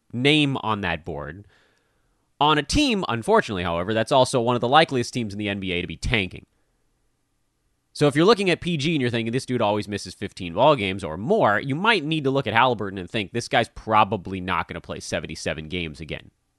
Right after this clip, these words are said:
on a team that's actively trying to lose when he is also their best player." The only, I don't, man, even Donovan Mitchell is tough to say. It's just, like, a guy that's gonna play in all the basketball games. But he and Booker in that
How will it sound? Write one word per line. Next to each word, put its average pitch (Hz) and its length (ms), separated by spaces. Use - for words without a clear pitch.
on 85 100
a 80 40
team 101 260
that's 90 160
actively 92 420
trying 85 340
to - 80
lose 160 400
when 113 200
he 98 240
is 95 140
also 90 320
their 82 220
best 78 280
player." 82 380
The 123 180
only, 240 380
I - 160
don't, 101 160
man, 90 160
even 127 200
Donovan 98 360
Mitchell 98 260
is 85 140
tough 101 200
to 104 80
say. 95 280
It's 82 100
just, - 220
like, 90 260
a 107 80
guy 90 240
that's 87 220
gonna 92 120
play 98 280
in 87 100
all 90 140
the 76 60
basketball 82 540
games. 82 280
But 117 160
he 190 420
and 117 240
Booker 110 480
in 104 200
that 117 220